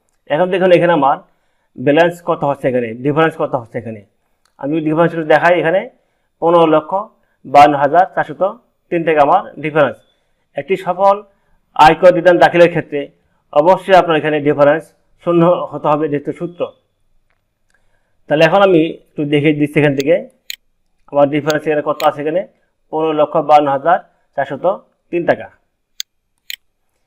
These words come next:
এই দেখুন এখানে আমি, আমি এখানে একটু আবার দেখিয়ে দেই, আমার ইনকামটাতে যাই, ইনকাম এখানে আমার হয়েছে কত, এখানে তিন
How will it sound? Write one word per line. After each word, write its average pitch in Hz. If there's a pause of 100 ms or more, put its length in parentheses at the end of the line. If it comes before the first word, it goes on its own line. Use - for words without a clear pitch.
(420)
এই 156 (100)
দেখুন 160
এখানে 190
আমি, 165 (800)
আমি 151 (340)
এখানে 147
একটু 160 (120)
আবার 143
দেখিয়ে 143
দেই, 165 (260)
আমার 139 (220)
ইনকামটাতে 139
যাই, 147 (460)
ইনকাম 147 (1400)
এখানে 151
আমার 139
হয়েছে 135
কত, 139 (120)
এখানে 143 (2500)
তিন 170